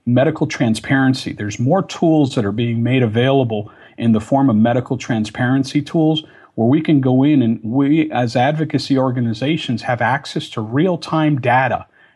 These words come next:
and number crunching information. So at the time that a member goes to seek care, and I see that many, many plans are starting to put in place, before you seek care, make sure that you've done your homework.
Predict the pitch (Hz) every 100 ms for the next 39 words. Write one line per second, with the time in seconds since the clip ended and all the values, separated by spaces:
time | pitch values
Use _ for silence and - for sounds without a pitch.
0 | _ 117 113 135 147 131 - 135 131 127
1 | 123 - 117 117 131 - 101 - 117 113
2 | 123 - 226 226 196 143 135 147 143 131
3 | 143 139 131 131 - 139 127 - 165 120
4 | 98 - - - 110 131 143 - 185 170
5 | 135 117 - 113 120 139 160 156 143 131
6 | 156 156 143 120 - - 131 143 143 -
7 | 131 120 151 143 131 - 170 196 113 -
8 | - - - 113 104 - 170 240 208 143
9 | - 131 113 - - 107 104 127 _ _
10 | _ 110 131 127 160 139 139 131 123 117
11 | 117 127 120 165 196 123 - -